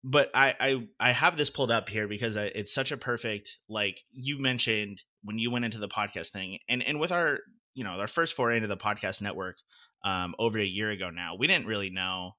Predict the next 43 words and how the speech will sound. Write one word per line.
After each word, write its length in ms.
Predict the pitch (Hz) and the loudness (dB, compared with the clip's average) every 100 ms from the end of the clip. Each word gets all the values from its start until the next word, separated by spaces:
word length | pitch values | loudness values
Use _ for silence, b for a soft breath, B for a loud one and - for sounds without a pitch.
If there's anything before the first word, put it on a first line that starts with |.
| _ _ _ _ - | _ _ _ _ -10
exactly 460 | 107 110 101 - | -6 -2 -2 -2
what 140 | 101 - | -6 -4
kind 120 | 98 | -4
of 60 | |
shows 260 | 92 92 90 | -2 -2 -2
we 80 | 92 | -4
were 60 | |
getting. 240 | 90 90 90 | -2 -2 0
We 100 | 104 | 0
didn't 200 | 107 90 | 0 0
know 300 | 95 95 92 B B B | -4 -4 -8 B B B
who 100 | 139 | 0
was 100 | 123 | 2
gonna 120 | 120 | 0
be 100 | 113 | -2
interested. 400 | 95 - - 101 | -2 -2 -2 -2
So 160 | 95 123 | 0 -2
we, 380 | 120 139 135 - 127 | -2 -4 -4 -8 -8
we 120 | 135 | -2
let 200 | 143 127 | 2 2
people 240 | 156 135 | 2 -2
come 160 | 123 127 | -2 -2
to 140 | 107 | 0
us. 240 | 113 120 113 | 0 -2 -2
And 80 | 107 | -6
then, 220 | 98 85 _ | -8 -12 _
you 100 | 113 | -6
know, 60 | 101 | -6
if 100 | 95 | 0
there's 180 | 117 104 | 0 0
a, 140 | 98 - | -4 -2
a, 220 | 104 95 85 | -4 -4 -8
a 100 | - | -8
match 300 | 101 110 104 | 2 2 2
made 60 | 113 | -2
in 60 | 95 | 0
heaven, 240 | 110 101 | 0 0
we're 80 | 85 | -8
like, 100 | 82 | -8
"Perfect. 320 | - 127 76 | -4 -4 -4
You 120 | 85 123 | -14 -8
two 180 | 95 | -6
have, 200 | 90 90 | -2 -4